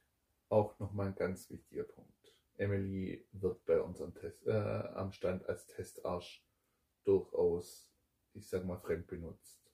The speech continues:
Und das ist auch gut so und das möchte sie auch so. Ganz wichtiger Faktor, ich habe allerdings das letzte Wort an der ganzen Geschichte. Das heißt, wenn ich gebe grünes Licht, dass es passiert und ich breche auch ab, wenn ich der Meinung bin, äh,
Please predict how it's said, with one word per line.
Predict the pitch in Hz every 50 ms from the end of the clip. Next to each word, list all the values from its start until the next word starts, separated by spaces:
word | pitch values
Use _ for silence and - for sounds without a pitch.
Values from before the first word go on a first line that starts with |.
| _ _ _ _ _ _ _ _ _ _ _ _ _ _ _ _ _ _ -
Und | 104 92
das | 90 90 - -
ist | - -
auch | - - - - -
gut | 131 135 127
so | - - 135 123 120
und | 117 107 -
das | - - -
möchte | 98 107 104 - -
sie | - - - - -
auch | - 101 104 101
so. | - - 101 98 101 101 - - _ _ _ _ _ _ _ _ _ _ _ _
Ganz | - 101 104 107 107 - -
wichtiger | 101 - - 107 104
Faktor, | - - 98 95 - - 107 - - - -
ich | 101 95 - -
habe | 92 80 - 92
allerdings | 92 92 - 87 90 - -
das | - - -
letzte | - - - - - - -
Wort | 71 57 - -
an | 64 -
der | - -
ganzen | - 62 - - - - -
Geschichte. | - - - - - _ _ - -
Das | - - -
heißt, | 90 90 90 - - -
wenn | 101 - - - - - _ _ _ _ _ _ _
ich | - 107 104 - - _ _ _ _ _ _ _ _ _ _
gebe | _ 120 117 110 110 107
grünes | - - - 113 110 104 101 -
Licht, | 110 107 104 - - - - - -
dass | 110 104 104
es | - - -
passiert | - 123 117 - - 117 113 110 110 - - - _ _ _ _ _ _ -
und | 104 98 - - -
ich | - - -
breche | - 92 92 - - -
auch | - 90 82 - -
ab, | 92 90 - - - _ _ _ _ _ _ _ _ _ _ _ -
wenn | 98 90
ich | 87 -
der | 95 90
Meinung | 82 85 87 87 87 85
bin, | - 87 87 87 87 87 85 85 - -
äh, | 90 90 90 87 90 87 87 85 -